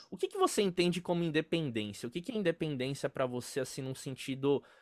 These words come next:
prático, voltado pra, pra percussão? É tocar mais de um instrumento de percussão ao mesmo tempo? É saber tocar junto com outro percussionista? É, como, o que que você enxerga, assim, sobre a independência na percussão?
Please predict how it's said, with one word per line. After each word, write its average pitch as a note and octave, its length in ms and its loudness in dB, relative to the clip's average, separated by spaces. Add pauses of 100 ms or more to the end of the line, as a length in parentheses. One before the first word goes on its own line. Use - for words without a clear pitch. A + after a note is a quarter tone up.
(220)
prático, D#3 460 8
voltado F3+ 600 6
pra, F3 480 6
pra D#3+ 160 4
percussão? C#3+ 540 2
É E3+ 60 6
tocar F3 360 6
mais F3+ 220 6
de F3 60 0
um E3+ 40 2
instrumento D3 440 -4
de - 80 -12
percussão C3 320 -4
ao B2+ 60 -4
mesmo A#2 220 -4
tempo? F3 400 2
É - 60 6
saber D#3 380 4
tocar C#3 500 4 (320)
junto D#3 340 0
com D3+ 140 0
outro D3 240 8
percussionista? C#3 960 0
É, C#3+ 380 6
como, C#4+ 340 0
o - 220 -8
que C4+ 140 0
que - 80 -8
você C4+ 100 0
enxerga, D3 500 6
assim, C3 220 0
sobre C3+ 300 2
a C#3+ 40 2
independência C#3 720 0
na B2+ 100 -2
percussão? A#2 480 -4